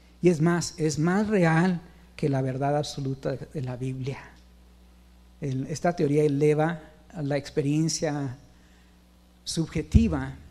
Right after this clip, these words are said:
del individuo a un nivel más allá de la experiencia que puede enseñar la Biblia. ¿Cómo explican las relaciones la Biblia?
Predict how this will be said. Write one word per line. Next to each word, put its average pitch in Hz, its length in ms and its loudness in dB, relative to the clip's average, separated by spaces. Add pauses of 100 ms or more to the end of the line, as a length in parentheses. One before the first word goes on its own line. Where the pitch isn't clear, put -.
(340)
del 143 220 -2
individuo 139 680 -2 (540)
a 143 80 -12
un 139 140 -4
nivel 139 300 -4
más 143 720 -8 (480)
allá 143 520 -8 (240)
de 143 140 -6
la 135 80 -2
experiencia 135 1080 0 (840)
que - 100 -2
puede 135 240 0
enseñar 127 440 0
la 123 120 -2
Biblia. 120 440 -6 (1160)
¿Cómo 139 220 2
explican 131 520 -4
las 123 140 -4
relaciones 123 680 -4
la 120 120 -6
Biblia? 120 440 -6